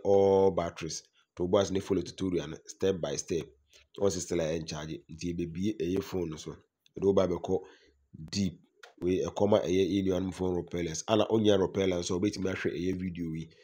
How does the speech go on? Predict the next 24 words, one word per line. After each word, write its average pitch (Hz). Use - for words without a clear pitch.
Sɛ 92
wokɔhyia 95
problem 101
sei 98
na 101
wode 95
kɔma 92
repair 90
line 87
na 95
sɛ 92
ɔnnim 90
a, 87
na 101
wo 92
so 92
woakyerɛ 90
no 80
because 87
woahwɛ. 92
Ɛna 95
ebie 85
so 82
no, 78